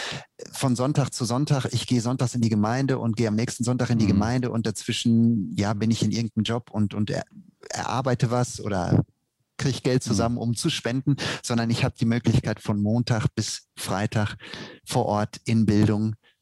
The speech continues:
Speaker 1: meinen Glauben zu leben. Und das wird Spuren im Leben anderer Menschen
Speaker 2: Super.
Speaker 1: hinterlassen.
Speaker 2: Ja, vielen, vielen
Speaker 1: Ja.
Speaker 2: Dank, Christian,
Speaker 1: Gerne.
Speaker 2: für das Gespräch. Und du hast es gut auf den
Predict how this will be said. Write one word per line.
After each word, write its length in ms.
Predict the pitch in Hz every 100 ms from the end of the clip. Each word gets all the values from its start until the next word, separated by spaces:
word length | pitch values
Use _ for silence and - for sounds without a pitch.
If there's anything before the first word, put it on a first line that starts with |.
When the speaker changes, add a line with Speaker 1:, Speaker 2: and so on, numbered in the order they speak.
| _ -
Speaker 1:
meinen 560 | 101 95 95 110 117 113
Glauben 460 | 101 90 98 101 101
zu 180 | - 95
leben. 340 | 90 95 92
Und 180 | 98 101
das 260 | 98 - 104
wird 200 | 110 -
Spuren 360 | - 107 101
im 80 | 90
Leben 220 | 90 92 95
anderer 240 | 95 95
Menschen 380 | 87 90 - 90
Speaker 2:
Super. 120 | 87
Speaker 1:
hinterlassen. 540 | 101 - 87 87 - -
Speaker 2:
Ja, 220 | 95 87 -
vielen, 320 | _ - 135 120
vielen 160 | 131
Speaker 1:
Ja. 40 | 123
Speaker 2:
Dank, 240 | 117 123
Christian, 400 | 123 120 131 147 - - - - -
Speaker 1:
Gerne. 120 | - 139
Speaker 2:
für 60 | 170
das 140 | -
Gespräch. 480 | 110 - 98 113 131 -
Und 160 | 104 101
du 60 | 110
hast 180 | 120
es 140 | 120 -
gut 180 | 127 113
auf 80 | 110
den 220 | 107